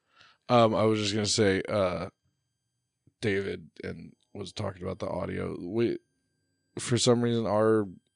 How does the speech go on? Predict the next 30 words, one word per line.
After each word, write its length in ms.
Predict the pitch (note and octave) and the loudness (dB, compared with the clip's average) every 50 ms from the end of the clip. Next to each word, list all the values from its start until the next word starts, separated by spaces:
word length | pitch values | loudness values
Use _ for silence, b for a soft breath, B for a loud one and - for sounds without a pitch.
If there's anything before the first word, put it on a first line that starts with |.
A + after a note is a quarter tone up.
| _ _ _ _ _ _ _ _ _ _ _ _ - E3+ | _ _ _ _ _ _ _ _ _ _ _ _ -12 -6
signal 720 | - - - A#2 A2+ A2 A2 A#2 A#2 A2+ A2+ A2+ G#2+ - - _ - - | -4 -2 0 0 0 0 0 0 2 2 2 2 0 -2 -4 _ -6 -2
has 260 | G#2 A2 G#2 G#2+ G2+ | 2 2 2 2 2
been 460 | G#2+ A#2 A2+ A2+ A2+ A2 A2 - - _ _ _ - F2+ G2 | 0 -2 -2 -2 -2 -4 -6 -8 -10 _ _ _ -16 -8 -2
getting 280 | A2 A2 F2 G#2 G#2+ | -2 -2 -2 -2 -4
kinda 240 | - A#2+ A2+ A2 G#2 | -2 0 0 2 0
wonky 500 | F#2 G2 G2 G2 G2+ - - G2+ G#2 G#2 | 0 0 -2 -2 -4 -4 -4 -4 -2 0
on 120 | G#2 G#2 | 0 0
us 180 | G#2+ G#2+ G#2 - | 0 0 -2 -2
on 220 | - G2+ G#2 G#2 | -2 -2 -2 -2
and 100 | G#2 G#2+ | 0 0
off, 240 | G#2+ G#2+ G#2+ - - | 2 2 0 0 0
so 220 | - G#2 F#2+ G2 G2 | -2 -2 -2 -2 -4
it 100 | F#2+ F#2+ | -4 -6
might 220 | G2 G2 G2 - | -6 -8 -6 -6
be 100 | G2 F#2 | -4 -4
that. 300 | F#2+ G2 G2 G2 G2 - _ _ b b b b b b b b b b b b b b b b | -4 -2 -4 -4 -6 -8 _ _ b b b b b b b b b b b b b b b b
So 140 | b - B2+ | b 0 2
you 120 | A2+ G2+ F#2+ | 4 4 6
might, 200 | G2 F#2+ F2+ - | 4 4 2 2
unfortunately, 600 | - G#2 G2 - - G2+ F#2+ - - F#2 F#2 F#2+ | -2 -4 -2 -2 0 0 0 0 -2 -2 0 0
have 180 | G2 F#2+ F#2 - | 2 0 0 0
to 120 | - F#2+ | -2 -2
reload 320 | F#2+ F#2+ G2 F#2+ F#2+ F#2+ F#2 | -2 0 0 2 2 0 2
the 60 | G2 | 0
stream 260 | - - - G2 F#2+ F#2+ | -2 0 0 -2 -2 -2
a 80 | G2+ | -2
couple 240 | - G2+ G2+ G#2 G#2 | -2 -2 -2 -2 -2
of 60 | G#2 - | -2 0
times, 260 | G#2 G2+ G#2 G#2 - - | 2 0 0 0 -2 0
but 160 | A2 - - | 0 0 0